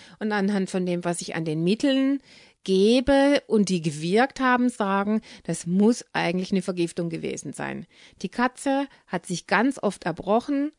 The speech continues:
fing immer mehr an zu zittern, bekam Zuckungen und konnte irgendwann kaum noch laufen. Die lag nur noch auf dem Stuhl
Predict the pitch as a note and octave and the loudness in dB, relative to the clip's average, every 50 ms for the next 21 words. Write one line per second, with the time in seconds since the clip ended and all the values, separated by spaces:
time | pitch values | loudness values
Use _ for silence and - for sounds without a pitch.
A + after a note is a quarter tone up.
0 | _ _ _ _ _ - A#3+ A3+ G#3 A3+ G#3+ G3+ F#3 F3+ F3 E3+ - - E3 E3 | _ _ _ _ _ -2 0 2 4 4 4 4 4 4 2 0 0 -2 -4 -4
1 | - F3 D#3+ - - B3+ B3+ - C#4 C4+ B3+ B3 B3 B3 B3+ - - - _ - | -4 -6 -8 -4 -2 -2 -2 2 2 2 2 4 2 0 -2 -4 -8 -8 _ -4
2 | F#3 - - F3 D#3 D#3 D3+ - - B3 A3+ - B3 A#3+ A#3 A3+ A3+ A3+ A3+ A#3 | -2 0 0 -2 -2 -2 -4 -2 -2 -2 2 4 4 6 6 6 6 6 4 4
3 | A3+ - - - - _ - G3+ F#3+ - G#3+ G3+ F#3+ F#3 - - F#3+ F#3 F#3 F3 | 2 0 -6 -18 -14 _ -2 -2 0 4 4 4 4 4 2 2 2 2 4 2
4 | E3+ E3 E3 - F#3+ E3+ D#3+ E3 D#3+ D3 - F3 D3+ B2+ C3 C3+ G#3 A3+ - C4 | 2 0 0 0 0 0 2 2 0 -2 0 2 2 4 4 4 2 2 2 0
5 | B3 A#3+ A#3+ B3 - - - _ _ - G3 F#3 F3 E3+ - G3 G3+ G#3 A#3 A#3+ | 0 0 0 -2 -4 -8 -14 _ _ -4 0 0 2 2 2 2 4 4 4 2
6 | A#3 F#3 F#3 - F3+ E3 - - - - G3 F#3+ G3+ A#3 B3 C4+ C#4+ C#4 | 2 0 0 0 -2 -4 -4 -6 -6 -4 -4 0 2 4 4 4 2 0